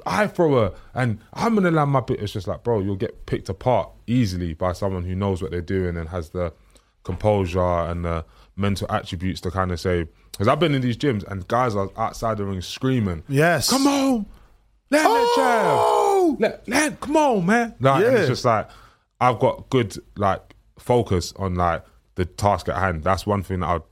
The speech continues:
Speaker 1: ha-, definitely give
Speaker 2: So the
Speaker 1: myself.
Speaker 2: outside noise don't
Speaker 1: Oh, yeah, no, but I've been in gyms in America mainly where it's like, when you're, when you're on, like, 'cause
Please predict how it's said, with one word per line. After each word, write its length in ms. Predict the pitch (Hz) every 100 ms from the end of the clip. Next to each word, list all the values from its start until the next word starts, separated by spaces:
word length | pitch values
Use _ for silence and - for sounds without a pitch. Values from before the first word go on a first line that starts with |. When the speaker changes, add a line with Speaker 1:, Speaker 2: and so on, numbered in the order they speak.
| _
Speaker 1:
ha-, 120 | - - - _
definitely 280 | 117 - 87
give 80 | 104
Speaker 2:
So 40 |
the 60 | 143
Speaker 1:
myself. 260 | 151 165
Speaker 2:
outside 260 | - 165 156
noise 300 | 156 151 139
don't 160 | 143
Speaker 1:
Oh, 120 | 156 190
yeah, 140 | 196
no, 160 | 196 160
but 100 | 165
I've 120 | 147
been 140 | 202
in 100 | 175
gyms 440 | 139 170 131 117 -
in 100 | 117
America 440 | 117 135 127 120
mainly 580 | 113 120 120 98 92 101 - -
where 220 | - 101
it's 120 | 98
like, 220 | 104 92 - - _ -
when 240 | 104 131
you're, 220 | 139 131
when 300 | - 107 143
you're 280 | 160 151 147 -
on, 180 | 117 107 -
like, 220 | 110 98 - _ _ _
'cause 140 | 117